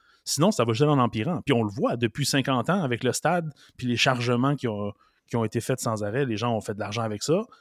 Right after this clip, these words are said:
Pro-, probablement pas été, euh, punis. À mon avis, je n'étais pas là en ce temps-là, j'étais, j'étais pas encore né, mais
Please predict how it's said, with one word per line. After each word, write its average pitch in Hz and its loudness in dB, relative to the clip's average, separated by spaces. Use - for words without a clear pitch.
Pro-, 101 -8
probablement 107 -2
pas 110 0
été, 104 -2
euh, 95 -6
punis. 104 -6
À 160 -6
mon 127 -4
avis, 117 0
je - 0
n'étais - -2
pas 113 2
là 120 4
en 120 0
ce - -8
temps-là, 110 -4
j'étais, 101 -12
j'étais - -14
pas 113 -8
encore 107 -2
né, 139 2
mais 156 0